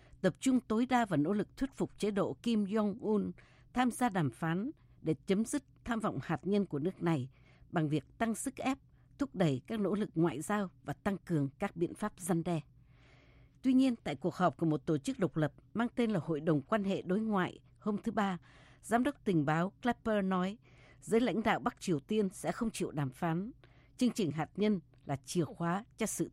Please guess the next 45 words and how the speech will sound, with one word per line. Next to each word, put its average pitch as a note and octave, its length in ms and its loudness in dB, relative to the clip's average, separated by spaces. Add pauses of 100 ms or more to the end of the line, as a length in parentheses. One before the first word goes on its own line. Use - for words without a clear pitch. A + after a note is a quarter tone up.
tồn D3 160 2
tại C3+ 340 -4
của D#3 140 -4
chế G3+ 180 -4
độ F3+ 160 -4
họ. D3 280 -6 (1200)
Thứ C#4 120 2
trưởng D#3 280 2
Blinken A#3 480 0 (100)
hôm B3 160 0
thứ C4+ 140 0
Năm A#3+ 220 0
tái A3+ 240 -2
khẳng E3 300 0
định D3+ 220 0
với A#3 80 -4
Nam A#3 220 0
Triều D#3 200 0
Tiên G#3 280 -2
và F3 80 -2
Nhật C#3+ 220 0
Bản D#3 280 -2
cam A#3 240 0
kết - 240 -6
của E3+ 80 -2
Mỹ D#3+ 360 0 (420)
sẽ - 140 -6
tăng B3 220 0
cường E3+ 320 0
các - 200 -8
biện F3+ 160 -4
pháp - 180 -6
răn G#3 320 -4
đe, F#3+ 260 -2 (640)
kể E3+ 120 4
cả D#3 320 -2
đáp E3 200 0
trả E3 240 0
bằng D#3 240 0
vũ E3+ 120 -2
lực A3+ 180 -2 (100)
quân A#3 120 0
sự - 220 -4
áp - 260 -8
đảo C#3+ 340 -2